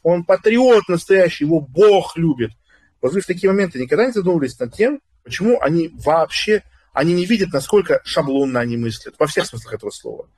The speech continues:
Они не видят, что вот, ну, все другие так же думают. Они не задаются вопросом, что всё это они узнали из телевизора. Да, телевизор заказывает текущее правительство, то есть само про себя рассказывает, по сути.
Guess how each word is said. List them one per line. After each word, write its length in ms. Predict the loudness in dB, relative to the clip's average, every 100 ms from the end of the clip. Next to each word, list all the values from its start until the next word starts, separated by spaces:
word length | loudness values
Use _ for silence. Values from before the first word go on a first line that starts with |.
| _ _ _
Они 240 | -4 -2 0
не 140 | 0
видят, 260 | 0 -2 -4
что 180 | -4 -2
вот, 160 | -2 -2
ну, 240 | -2 -2
все 440 | -8 -20 _ -4 -4
другие 420 | -2 -4 -2 0
так 180 | 0 -2
же 140 | -4
думают. 320 | -6 -4 -2
Они 160 | 0 0
не 60 | 0
задаются 280 | -2 0
вопросом, 340 | -2 0 -4 -4
что 280 | -2 -4 -4 _ _
всё 200 | -2 0
это 100 | 2
они 100 | 0
узнали 300 | 0 0 0
из 100 | -2
телевизора. 680 | -2 -2 0 0 0 -2 -4 _ _ _ _ -2
Да, 280 | -2 -2 -2
телевизор 420 | 0 0 0 -2
заказывает 680 | -2 0 0 0 0 0 -2 _ _
текущее 420 | -8 -4 -2 -4
правительство, 580 | -2 0 0 -2 -6 -6
то 80 | -6
есть 200 | -8 _
само 280 | -6 -2 -2
про 80 | -4
себя 280 | -4 -2 0
рассказывает, 600 | -2 0 -2 0 -4 -4
по 80 |
сути. 420 | -10 -10 -12 -16